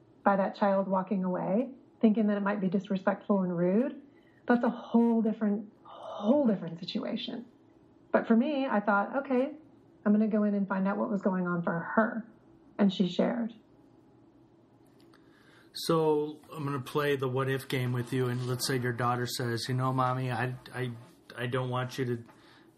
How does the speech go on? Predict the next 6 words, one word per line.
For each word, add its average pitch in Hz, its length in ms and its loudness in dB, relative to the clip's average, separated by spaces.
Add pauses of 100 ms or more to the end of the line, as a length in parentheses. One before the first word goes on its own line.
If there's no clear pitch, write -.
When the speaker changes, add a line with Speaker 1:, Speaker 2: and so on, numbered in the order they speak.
(140)
Speaker 2:
date 127 240 -2
that 120 200 -2
person 120 380 -4
anymore." 110 460 -6 (4000)
Speaker 1:
Yeah, 226 440 4
okay, 208 280 0